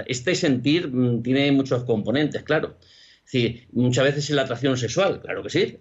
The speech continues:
también es, es una, un aspecto importante de todo ello, ¿no? Pero, eh, no, ese senti-, ese sentimiento de estar con el otro de una forma, eh, agradable, cordial, cariñosa, pues se va, se va perdiendo. Entonces, al no sentir,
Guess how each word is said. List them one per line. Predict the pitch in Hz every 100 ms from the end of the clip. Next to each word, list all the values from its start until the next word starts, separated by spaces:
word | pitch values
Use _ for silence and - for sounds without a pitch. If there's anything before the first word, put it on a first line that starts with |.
| -
también | - 98 113
es, | 110 117
es | 110 110 113
una, | 120 117
un | 131 123
aspecto | 123 - - 127
importante | 120 113 110 131 135 131
de | 120
todo | 117 123 107
ello, | 101
¿no? | 120 - - - - _
Pero, | 123 127 120 - - -
eh, | 123 123
no, | 127 156 143 143 139
ese | 156 190
senti-, | 190 185 156 151 147
ese | 147 196
sentimiento | - 170 139 139 139 160 175 156 143
de | 135
estar | 127 - 151 151
con | 143 127
el |
otro | 143 147 135
de | 123
una | 131 120
forma, | 139 139 131 127 120 - - - _
eh, | - 120 117 113
agradable, | 110 107 98 131 147 131 123 120 120
cordial, | 113 98 123 139 131 127
cariñosa, | 123 107 110 139 151 156 175 - _ _ -
pues | 131 127 127
se | - -
va, | 127 151 156 143
se | - 131
va | 147
perdiendo. | 143 120 110 113 92 - - _ _
Entonces, | - 135 131
al | 143
no | 180
sentir, | 180 160 151 196 214